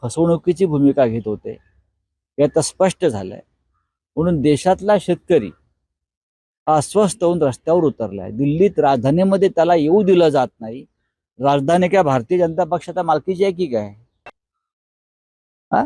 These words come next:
राजधानी देशाची आहे, प्रत्येक नागरिकाची आहे आणि प्रत्येकाला देशाच्या राजधानीत येऊन आपले प्रश्न मांडण्याचा अधिकार आहे.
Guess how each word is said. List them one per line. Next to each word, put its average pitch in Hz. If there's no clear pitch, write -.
राजधानी 127
देशाची 147
आहे, 73
प्रत्येक 156
नागरिकाची 151
आहे -
आणि 180
प्रत्येकाला 156
देशाच्या 165
राजधानीत 151
येऊन 135
आपले 170
प्रश्न 185
मांडण्याचा 147
अधिकार 117
आहे. -